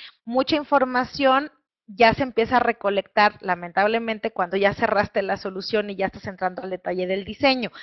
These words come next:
Al final considero que son, eh, son complementarias, ¿sí?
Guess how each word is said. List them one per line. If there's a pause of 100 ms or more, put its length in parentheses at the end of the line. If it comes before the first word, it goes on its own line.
(240)
Al
final
considero
que
son, (160)
eh, (1000)
son
complementarias, (600)
¿sí?